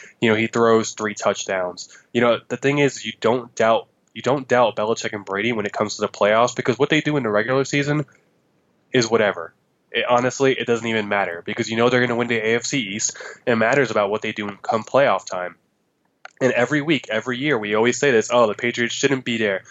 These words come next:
Should we be worried about the Patriots? Is this the dynasty over?" And it's not, because the Patriots come out of nowhere and end up going to the Super Bowl, as we say, by surprise, but it really isn't by surprise. When you have the best coach in the N F L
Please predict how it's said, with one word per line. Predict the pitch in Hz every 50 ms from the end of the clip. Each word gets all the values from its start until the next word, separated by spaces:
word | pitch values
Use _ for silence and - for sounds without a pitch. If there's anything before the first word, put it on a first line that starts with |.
| - - _
Should | - - 147 147
we | 147
be | 143 139
worried | 131 127 127 131 123
about | 113 110 104
the | -
Patriots? | - - 110 107 - 104 98 95 - -
Is | - 123 117 -
this | 139 135 -
the | - 127
dynasty | 127 123 123 127 123 117 - - 113 107
over?" | 113 117 113 104 98 90 87 - - - _ _ _
And | - 120 120
it's | 104 - - -
not, | 117 135 147 110 - - - -
because | 120 113 - 110 -
the | -
Patriots | - - 135 151 156 - 120 113 107 -
come | - - 110
out | 104 101
of | 101
nowhere | 104 117 147 135 110 98 98 107 110 - - - _ -
and | 107 113
end | 117 117
up | 117 110
going | - 120 113 110
to | - -
the | 110 104
Super | - - 135 - -
Bowl, | - 107 104 104
as | 101 98 -
we | 110 110
say, | - - 117 110 107 104 - _ _ _ _
by | - 110 110 110
surprise, | 110 - 101 - - - 117 139 127 110 107 107 -
but | - 120
it | 120
really | 120 127 131 131 131 127 113
isn't | 143 156 139 113 -
by | 98 98 95
surprise. | - - - - 98 92 87 87 - -
When | 101
you | 104 107
have | 117 120 107
the | 110 - -
best | 107 110 - - -
coach | - 127 127 -
in | - 131
the | 127
N | 131 143
F | 147 - -
L | 107 95 95 107 113